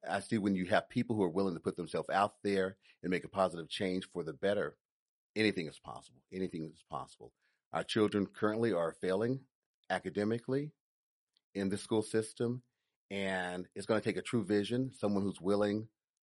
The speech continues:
to make that, those positive changes to help them out. Our children deserve nothing less than a co-, a quality education and to be successful in life.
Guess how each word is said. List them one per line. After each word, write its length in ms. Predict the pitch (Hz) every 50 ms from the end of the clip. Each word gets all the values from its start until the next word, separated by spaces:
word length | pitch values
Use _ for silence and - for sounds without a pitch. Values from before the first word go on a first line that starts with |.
| _ _
to 80 | - -
make 240 | 92 92 101 107 -
that, 160 | 107 87 98
those 160 | 98 98 95
positive 400 | - - 98 92 87 92 87 80
changes 540 | - - 95 90 92 85 87 90 87 - - _ _ _ _ _
to 60 | -
help 180 | 101 104 98 -
them 160 | 110 107 120
out. 240 | 143 160 90 71 - _ _ _ _ _ -
Our 100 | - 90
children 340 | - - 123 117 101 113 101
deserve 420 | 85 90 78 92 98 95 90 82 -
nothing 300 | 92 98 104 - 113 104
less 180 | 104 107 113 - _ _ _ _ - -
than 120 | 95 78
a 60 | 78
co-, 260 | - - 110 95 - - -
a 80 | 85 87
quality 380 | - - 104 101 98 95 87
education 720 | 82 80 80 - - 117 123 123 123 - - 127 127 135 - _ _ _ _ _ _ _ _ _ _ _ _ _ _ _ -
and 100 | 98 101
to 60 | 104
be 80 | 92 107
successful 600 | - - 95 - - 127 143 - - - 78 71
in 100 | 71 73
life. 240 | 67 58 - -